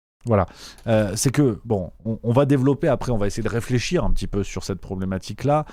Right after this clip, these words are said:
comment on en arrive à ça, comment des individus, euh, commencent à nourrir des relations sexuelles et ou amoureuses avec des intelligences artificielles,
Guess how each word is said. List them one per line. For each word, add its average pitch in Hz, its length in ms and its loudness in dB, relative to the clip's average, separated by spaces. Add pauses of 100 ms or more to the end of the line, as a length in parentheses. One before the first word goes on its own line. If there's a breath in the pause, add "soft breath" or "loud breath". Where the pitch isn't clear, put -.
(260 loud breath)
comment 143 380 4
on 107 120 0
en 98 120 -2
arrive 98 320 -6
à 98 80 -6
ça, 156 240 0
comment 127 360 2
des 107 200 4
individus, 104 580 0 (300 loud breath)
euh, 78 400 -8 (540)
commencent 131 380 4
à 107 40 2
nourrir 120 460 4
des 101 80 0
relations 95 420 -2
sexuelles 104 480 -4
et 113 160 -2
ou 131 160 -2
amoureuses 101 460 2
avec 90 240 -4
des 95 160 2
intelligences 101 440 0
artificielles, 151 520 -4